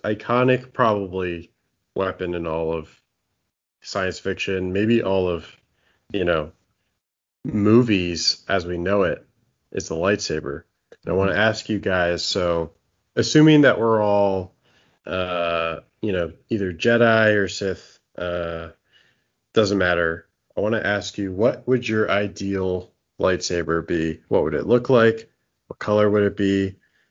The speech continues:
Speaker 1: How many blades? How many vibrating flashlights? You, you, you tell me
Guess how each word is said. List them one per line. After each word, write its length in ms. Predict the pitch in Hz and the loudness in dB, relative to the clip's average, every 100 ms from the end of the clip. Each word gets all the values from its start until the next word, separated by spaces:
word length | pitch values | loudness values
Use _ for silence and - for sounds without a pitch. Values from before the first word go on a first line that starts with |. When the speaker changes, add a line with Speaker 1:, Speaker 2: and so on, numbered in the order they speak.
| _ | _
Speaker 1:
How 160 | - | -2
many 220 | 101 90 82 | 0 0 -2
blades? 760 | 101 110 117 113 110 - - _ _ _ _ - | 2 4 6 4 0 -4 -10 _ _ _ _ -2
How 160 | 113 | 2
many 540 | 113 107 98 90 85 - _ _ _ _ _ _ - | 2 2 0 -2 -6 -12 _ _ _ _ _ _ 0
vibrating 520 | 120 113 110 95 90 | 2 4 2 0 -2
flashlights? 720 | 127 127 123 135 113 107 - | 0 0 0 0 0 -2 -4
You, 220 | 107 113 | -2 -2
you, 300 | 110 117 127 | -4 -2 0
you 360 | 120 120 127 127 | 0 -2 -2 -2
tell 320 | 127 120 113 | -4 -2 0
me 400 | 98 95 87 | 0 -2 -4